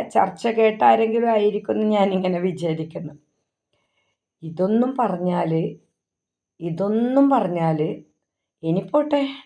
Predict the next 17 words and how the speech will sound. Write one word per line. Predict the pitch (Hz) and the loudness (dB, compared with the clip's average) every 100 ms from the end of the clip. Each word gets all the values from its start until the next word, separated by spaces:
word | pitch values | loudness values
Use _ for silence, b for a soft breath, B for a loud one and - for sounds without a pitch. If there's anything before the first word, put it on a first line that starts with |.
| _ | _
അങ്ങനെ | _ 175 160 180 | _ -4 -2 -2
ഒരു | 170 170 | -4 -6
രോഗം | 156 156 180 214 | -6 -4 -4 -2
വന്നു | 196 165 185 | 0 0 0
എന്ന് | 233 | 0
വെച്ചോ, | 220 226 | -2 -2
അങ്ങനെ | 208 170 170 | -2 0 -2
രോഗം | 175 165 170 | 0 0 -2
വരേണ്ട | 175 165 180 | -2 -2 -2
പണി | 190 170 | -2 -4
ഞാൻ | 185 196 | -4 -6
എടുത്തിട്ടില്ല. | 196 165 240 233 214 - _ _ _ _ _ _ _ | -8 -6 -6 -6 -12 -18 _ _ _ _ _ _ _
വന്നു | 170 156 160 185 | -18 -12 -4 0
എന്ന് | 240 | 2
വെച്ചോ, | 302 302 302 311 302 - _ _ _ _ | 0 0 0 0 -2 -10 _ _ _ _
അതും | 165 143 160 180 233 | -4 -2 -2 -2 -2
നേരിടും. | 247 240 247 233 269 | 0 2 2 0 -2